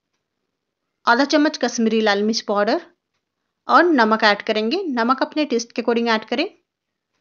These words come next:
अब इन सभी को अच्छे से मिक्स कर लेंगे। देखिए, अच्छे से मिक्स हो चुके हैं।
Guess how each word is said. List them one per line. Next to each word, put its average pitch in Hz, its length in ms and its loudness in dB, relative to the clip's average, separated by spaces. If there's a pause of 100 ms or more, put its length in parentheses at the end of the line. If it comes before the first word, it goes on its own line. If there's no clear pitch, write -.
(200)
अब 233 160 2
इन 302 80 4
सभी 311 220 0
को 294 100 0
अच्छे 233 200 -4
से 302 180 -2
मिक्स 214 340 -4
कर 233 160 -2
लेंगे। 226 320 -2 (3750)
देखिए, 285 340 4
अच्छे - 180 2
से 269 160 0
मिक्स 214 280 -2
हो 240 60 -2
चुके 240 260 -4
हैं। 339 160 -2